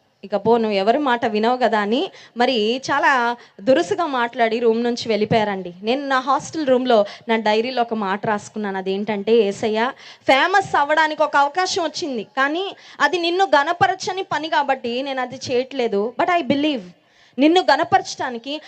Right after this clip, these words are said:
నేను ఒక చిన్న ప్లాట్‌ఫామ్ వదిలేస్తున్నా, ఒక చిన్న అవకాశం నేను వదిలేస్తున్నాను కానీ, but I believe నిన్ను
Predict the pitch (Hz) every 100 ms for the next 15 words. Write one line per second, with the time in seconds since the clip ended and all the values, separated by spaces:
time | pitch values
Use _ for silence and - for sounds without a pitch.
0 | - 320 349 359 359 381 403 403 349 320
1 | 349 392 349 285 277 294 302 262 233 208
2 | 262 349 349 392 403 339 339 370 359 349
3 | 294 247 262 285 277 294 254 240 240 262
4 | - - 359 359 247 262 262 233 294